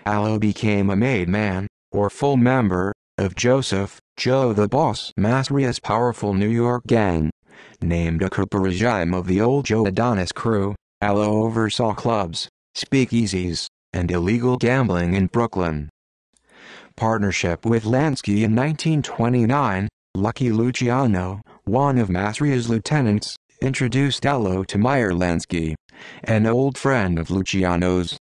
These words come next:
Lansky was a valuable money maker for Mastria's organization and Luciano wanted Allo to guard him. Luciano may have wanted Allo to also monitor Lansky,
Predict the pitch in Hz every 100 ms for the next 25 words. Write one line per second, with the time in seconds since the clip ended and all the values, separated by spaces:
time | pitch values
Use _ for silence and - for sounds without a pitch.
0 | _ - 101 98 92 104 98 95 95 95
1 | 104 117 127 113 101 101 120 95 92 98
2 | 101 85 85 - 95 90 98 95 110 104
3 | 110 123 127 131 110 135 123 - 90 92
4 | 95 92 104 110 104 98 104 98 113 117
5 | 98 92 92 90 95 - 98 104 107 110
6 | 90 87 80 78 _ _ - - - 95
7 | 98 - 92 87 90 92 90 90 92 92
8 | 90 85 85 87 90 87 90 95 - 107
9 | 135 - 113 107 113 110 87 87 90 87
10 | - 95 95